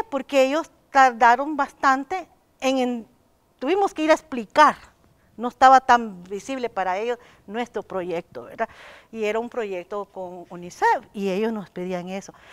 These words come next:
Entonces, también es uno de los elementos que no solo por la obligatoriedad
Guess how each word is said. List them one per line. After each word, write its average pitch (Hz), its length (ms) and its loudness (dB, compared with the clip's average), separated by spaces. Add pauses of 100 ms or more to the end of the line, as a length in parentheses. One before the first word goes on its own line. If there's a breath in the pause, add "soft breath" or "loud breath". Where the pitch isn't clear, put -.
(160 loud breath)
Entonces, 330 500 4 (280)
también 240 460 -2
es 320 140 -6
uno 302 180 -6
de 302 60 -6
los 302 180 -8
elementos 285 560 -8
que 220 300 -6 (180 soft breath)
no 233 160 -8
solo 277 280 4
por 254 220 0
la 214 280 4
obligatoriedad 202 1040 4